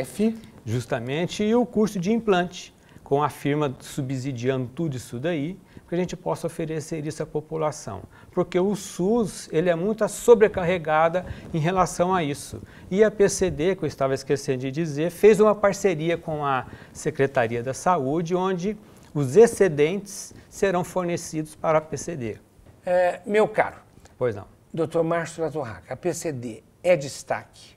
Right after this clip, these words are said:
Speaker 1: sempre foi destaque e sempre será destaque aqui no meu programa. Vocês não tenham dúvidas portas abertas
Speaker 2: Eu
Speaker 1: para um
Speaker 2: agradeço.
Speaker 1: trabalho realmente digno de nota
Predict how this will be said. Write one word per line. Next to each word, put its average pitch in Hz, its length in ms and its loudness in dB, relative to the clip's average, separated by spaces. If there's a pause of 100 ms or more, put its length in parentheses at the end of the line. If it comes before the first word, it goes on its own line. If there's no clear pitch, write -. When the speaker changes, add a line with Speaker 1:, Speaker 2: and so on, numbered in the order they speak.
(260)
Speaker 1:
sempre 190 520 -2
foi 139 180 -6
destaque 135 600 -8 (380)
e 190 80 -6
sempre 202 400 -4
será 175 300 2
destaque 143 720 -8 (160)
aqui 160 540 -10 (160)
no 147 80 -10
meu 156 160 -4
programa. 131 400 -10 (300)
Vocês 160 160 -6
não 180 180 -2
tenham 190 220 -2
dúvidas 165 800 -2 (360)
portas 202 520 6
abertas 110 680 -10
Speaker 2:
Eu 139 140 0
Speaker 1:
para 151 40 2
um - 20 2
Speaker 2:
agradeço. 196 460 6
Speaker 1:
trabalho 143 460 4
realmente 170 640 0
digno 165 560 -2
de 110 140 -10
nota 104 460 -14